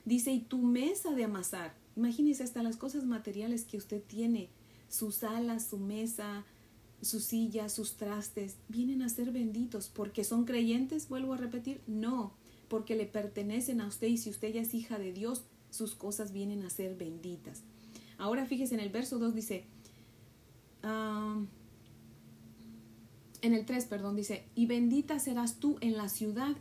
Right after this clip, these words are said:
y bendito en el campo". Al último dice, "En tu entrar y en tu salir". En Éxodo tres, que les invito a que lo lean conmigo, vamos a leer Éxodo capítulo tres.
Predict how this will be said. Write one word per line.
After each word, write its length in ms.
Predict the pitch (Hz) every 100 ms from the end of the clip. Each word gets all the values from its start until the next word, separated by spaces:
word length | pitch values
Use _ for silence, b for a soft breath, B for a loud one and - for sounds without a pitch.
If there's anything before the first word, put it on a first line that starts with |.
| -
y 140 | 233
bendito 600 | 214 208 208 240 - - - -
en 180 | 196 196
el 200 | 190 190
campo". 440 | - 214 226 208 - - -
Al 160 | - 208
último 320 | 240 233 233
dice, 260 | 220 226 226
"En 160 | 214 214
tu 100 | 220
entrar 380 | 208 214 233 247
y 140 | 247 226
en 140 | 208
tu 120 | -
salir". 520 | 196 190 214 247 208 - - - B B B B B B B
En 200 | 233 240
Éxodo 480 | 285 320 349 311 233
tres, 480 | 247 254 214 285 -
que 100 | -
les 140 | 190 190
invito 280 | 196 226 226
a 40 |
que 120 | 226
lo 180 | 196 180
lean 280 | 202 226 208
conmigo, 500 | 208 220 277 220 202 349 - - - - -
vamos 400 | 190 208 214 -
a 140 | 180
leer 320 | 180 185 208 - - - -
Éxodo 480 | 208 233 247 240
capítulo 580 | 233 196 208 202 247 269
tres. 280 | 277 240 285